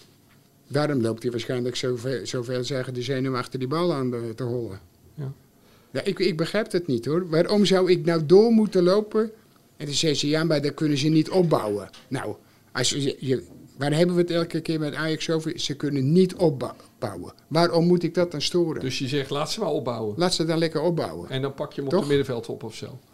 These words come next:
Speaker 1: Kijk, het middenveld tegen Ajax speelde geweldig.
Speaker 2: Ja.
Speaker 1: Ik heb die, hoe heet die, die, eh,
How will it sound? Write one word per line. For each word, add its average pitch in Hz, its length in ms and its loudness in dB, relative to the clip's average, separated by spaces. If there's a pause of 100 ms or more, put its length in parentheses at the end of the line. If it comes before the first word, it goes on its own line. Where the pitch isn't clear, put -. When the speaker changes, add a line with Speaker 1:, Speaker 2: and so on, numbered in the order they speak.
Speaker 1:
Kijk, 180 220 0
het 147 120 -6
middenveld 170 640 2 (120)
tegen 139 300 -2
Ajax 107 320 -8
speelde 104 280 -10
geweldig. 127 500 0
Speaker 2:
Ja. 123 160 -10 (880)
Speaker 1:
Ik 123 100 -12
heb 123 180 -4
die, 131 300 0
hoe 131 100 -4
heet 139 120 -2
die, 170 220 0
die, 135 380 -4
eh, 131 80 -8